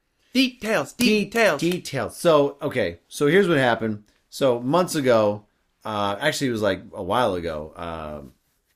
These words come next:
Speaker 2: like, maybe, like, six months ago, um, my roommate,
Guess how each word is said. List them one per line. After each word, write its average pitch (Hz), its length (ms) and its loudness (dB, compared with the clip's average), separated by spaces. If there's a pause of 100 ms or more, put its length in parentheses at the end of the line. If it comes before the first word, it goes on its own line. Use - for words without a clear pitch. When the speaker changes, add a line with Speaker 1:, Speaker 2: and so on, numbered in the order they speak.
(100)
Speaker 2:
like, 82 180 -14
maybe, 95 280 -6
like, 82 140 -10
six 98 220 -12
months 87 220 -12
ago, 78 340 -12 (480)
um, 78 400 -12
my 101 120 -6
roommate, 135 500 -2